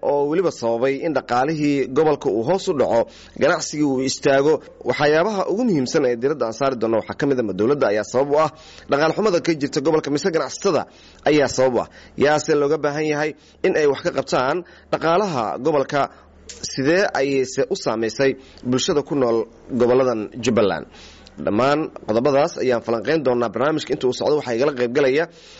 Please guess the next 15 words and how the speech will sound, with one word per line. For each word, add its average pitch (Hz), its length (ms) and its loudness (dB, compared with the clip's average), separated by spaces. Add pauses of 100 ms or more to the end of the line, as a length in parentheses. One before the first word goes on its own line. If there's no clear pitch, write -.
(300)
wasiir 151 240 0
ku-xigeenka 190 600 2
wasaaradda 147 720 0
ganacsiga 135 420 -6
iyo 117 120 2
warshadaha 123 380 -2
Jubbaland, 117 480 2 (360)
Aadan 175 400 2
Xirsi 175 460 -2
Colijoog, 147 560 0 (360)
iyo 175 200 2
sidoo 175 240 2
kale 165 200 0 (260)
Maxamed 160 320 0
Aamiin 185 420 0